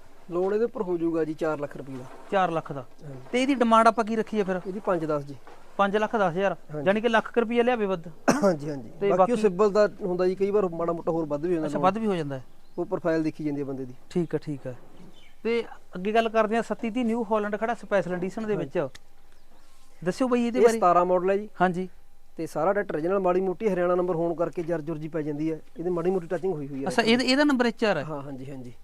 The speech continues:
Speaker 2: ਮਾਡਲ ਸਤਾਰਾਂ।
Speaker 1: ਮਾਡਲ ਸਤਾਰਾਂ ਜੀ।
Speaker 2: ਓਕੇ।
Speaker 1: ਹਾਂਜੀ।
Speaker 2: ਤੇ ਮੂਹਰੇ ਜੋੜਾ ਇਹਦਾ ਦੁਬਾਰ ਦਾ ਹੋਊ ਨਾ, ਜਮੀ
Speaker 1: ਹਾਂਜੀ,
Speaker 2: ਨਵਾਂ?
Speaker 1: ਹਾਂ, ਹਾਂਜੀ।
Speaker 2: ਹਨਾ ਭਾਜੀ?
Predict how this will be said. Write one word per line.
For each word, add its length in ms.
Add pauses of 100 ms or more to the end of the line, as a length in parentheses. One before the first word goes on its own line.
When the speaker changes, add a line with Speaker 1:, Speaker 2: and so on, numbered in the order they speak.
(1000)
Speaker 2:
ਮਾਡਲ 220
ਸਤਾਰਾਂ। 340 (100)
Speaker 1:
ਮਾਡਲ 260
ਸਤਾਰਾਂ 360
ਜੀ। 120 (280)
Speaker 2:
ਓਕੇ। 240
Speaker 1:
ਹਾਂਜੀ। 400
Speaker 2:
ਤੇ 220 (120)
ਮੂਹਰੇ 320
ਜੋੜਾ 220
ਇਹਦਾ 120
ਦੁਬਾਰ 300
ਦਾ 100
ਹੋਊ 120
ਨਾ, 140
ਜਮੀ 140
Speaker 1:
ਹਾਂਜੀ, 100
Speaker 2:
ਨਵਾਂ? 180
Speaker 1:
ਹਾਂ, 100
ਹਾਂਜੀ। 300 (160)
Speaker 2:
ਹਨਾ 120
ਭਾਜੀ? 180